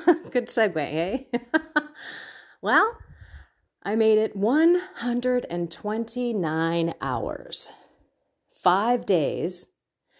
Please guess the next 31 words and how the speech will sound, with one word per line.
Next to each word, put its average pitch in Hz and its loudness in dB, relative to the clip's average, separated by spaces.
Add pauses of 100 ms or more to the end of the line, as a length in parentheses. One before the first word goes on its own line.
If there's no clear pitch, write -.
(300)
and 160 0
then 147 2
it 156 0
was 160 0
midnight 147 2
last 135 -2
night 123 -4
was 139 -8
my 131 -4
five 123 -2
days, 92 -6
a 117 -6
hundred 170 2
twenty 160 0
hours, 120 -4 (760)
and 180 4
then 180 4
nine 156 2
o'clock 170 0
I 135 -8
had 147 -2
a 127 -2
hard-boiled 151 2
egg. 107 -6 (1300)
Um, 175 0
you 196 4
gotta 220 2
go 175 2
into 151 0
it - -6
slow, 135 -4